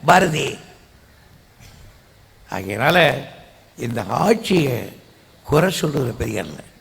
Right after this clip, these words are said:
ஆக இவங்க வந்து எங்களை தோக்கடிச்சுட்டு போறாங்க.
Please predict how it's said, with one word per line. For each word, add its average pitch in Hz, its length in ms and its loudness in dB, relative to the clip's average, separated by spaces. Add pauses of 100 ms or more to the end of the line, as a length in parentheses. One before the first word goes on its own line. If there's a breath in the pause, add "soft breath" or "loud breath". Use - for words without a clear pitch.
(720 soft breath)
ஆக 147 540 2 (920)
இவங்க 143 440 0
வந்து 165 340 6 (920)
எங்களை 147 300 0
தோக்கடிச்சுட்டு 135 580 -2
போறாங்க. 87 280 -4